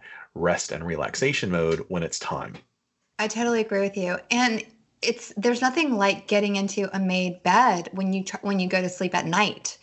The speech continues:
Speaker 2: So it's actually gonna help you. I think it'll help you sleep. So number one,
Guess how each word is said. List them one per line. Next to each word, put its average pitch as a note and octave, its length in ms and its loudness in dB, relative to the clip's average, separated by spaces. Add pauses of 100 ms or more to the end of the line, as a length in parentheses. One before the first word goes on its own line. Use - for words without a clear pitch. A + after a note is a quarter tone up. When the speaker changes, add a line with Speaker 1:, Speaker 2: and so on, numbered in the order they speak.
(300)
Speaker 2:
So G#3+ 480 4
it's G#3+ 140 -2
actually G#3+ 280 2
gonna G#3+ 180 0
help F#3+ 240 0
you. F#3+ 140 0
I F#3+ 80 2
think A3+ 180 -4
it'll F#3+ 140 -2
help E3+ 180 -4
you E3 80 -8
sleep. - 400 -10 (340)
So A3+ 440 4 (160)
number A3+ 320 0
one, F#3+ 420 -2